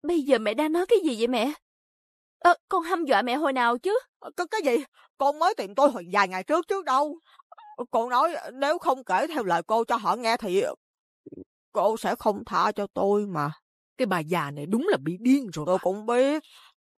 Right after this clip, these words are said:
Speaker 2: Cô nghĩ tôi đã tố cáo khiến cô phải ngồi tù mấy năm. Nhưng mà đó là lỗi cô gây ra chứ bộ. Những gì tôi làm chỉ là nói ra sự thật thôi. Nên cô đừng đổ tội cho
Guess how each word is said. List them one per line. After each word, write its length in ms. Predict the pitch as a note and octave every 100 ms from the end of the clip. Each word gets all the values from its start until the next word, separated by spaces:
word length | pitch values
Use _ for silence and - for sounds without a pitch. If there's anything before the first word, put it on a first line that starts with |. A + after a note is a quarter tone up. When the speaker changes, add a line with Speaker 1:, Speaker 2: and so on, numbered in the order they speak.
| -
Speaker 2:
Cô 200 | - G3
nghĩ 220 | G3+ E3 A3+
tôi 140 | A3+
đã 200 | D#3 G3
tố 280 | - A#3+ C4
cáo 200 | A#3+ C4+
khiến 280 | - C4+ C#4+
cô 140 | A#3+
phải 200 | - F3
ngồi 220 | A#3 G2
tù 200 | - D#3
mấy 280 | C#3 E3+ B3+
năm. 340 | C4+ G#3 G#3+ F3+ - - - - _ _ _ _ _ _ - -
Nhưng 180 | C#4+ B3+
mà 180 | E3 - - _ _
đó 240 | C4+ C#4+
là 360 | F4+ D3+ E3 F3+
lỗi 300 | G#3+ F#3 B3+
cô 120 | D4+ C4
gây 180 | A3+
ra 280 | A3+ A3+ A3+
chứ 140 | A#3+ C#4+
bộ. 340 | D3 E3+ A3 _ _ _ _ _ _ _
Những 500 | - A3 G#3+ A#3 D#4
gì 140 | F#3+ G3
tôi 200 | A3 A#3
làm 200 | F#3 F#3
chỉ 100 | D4
là 140 | G#3+
nói 180 | E3+ C4
ra 120 | F4
sự 240 | B3+ G#3 F#3+
thật 220 | A3+ F#3
thôi. 200 | G#3+ A3+ - _ _ _ _ _
Nên 380 | F#3 G#3+ G#3+ G#3
cô 440 | G#3 A3 A3 F3+ _ _
đừng 400 | - F#3+ D3 C#3+
đổ 260 | A2+ C3+ B3
tội 340 | G#3 D3+ F#3+ G#3
cho 140 | G#3+